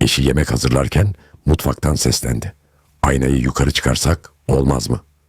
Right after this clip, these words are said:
dedi. "Belki artık güvenli." Mehmet Bey tereddüt etti. Zat demişti ki, "Bakmayın," diye. Belki yukarı çıkarmak doğru değil. Ama eşi ısrar etti.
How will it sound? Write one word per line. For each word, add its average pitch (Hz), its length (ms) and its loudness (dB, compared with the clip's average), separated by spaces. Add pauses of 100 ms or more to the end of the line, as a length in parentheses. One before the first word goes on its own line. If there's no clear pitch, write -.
(280)
dedi. 67 300 -2 (540)
"Belki 101 280 2
artık - 280 -4
güvenli." 60 380 0 (920)
Mehmet 67 400 0
Bey 60 100 0
tereddüt 62 420 0
etti. - 300 -6 (480)
Zat - 380 -2
demişti 71 320 2
ki, 65 200 0 (580)
"Bakmayın," 64 600 0
diye. - 200 2 (640)
Belki 98 240 0
yukarı 69 280 2
çıkarmak 64 460 -2
doğru 64 260 0
değil. 62 300 -2 (640)
Ama 71 160 0
eşi 76 200 0
ısrar 65 340 0
etti. - 320 -6